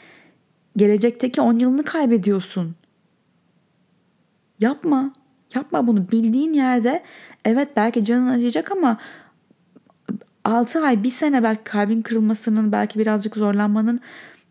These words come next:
e, ge-, getirdiği korkuyla yüzleşmemek için on seneni çöpe atıyorsun. Yirmi seneni çöpe atıyorsun. Yapma.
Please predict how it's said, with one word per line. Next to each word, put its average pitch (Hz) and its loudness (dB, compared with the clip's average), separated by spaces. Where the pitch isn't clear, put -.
e, 196 -2
ge-, 202 -4
getirdiği 226 -2
korkuyla 226 0
yüzleşmemek 247 0
için 311 -4
on 277 4
seneni 330 -2
çöpe 247 -2
atıyorsun. 175 -6
Yirmi 220 0
seneni 294 -2
çöpe 240 -2
atıyorsun. 185 -6
Yapma. 170 -6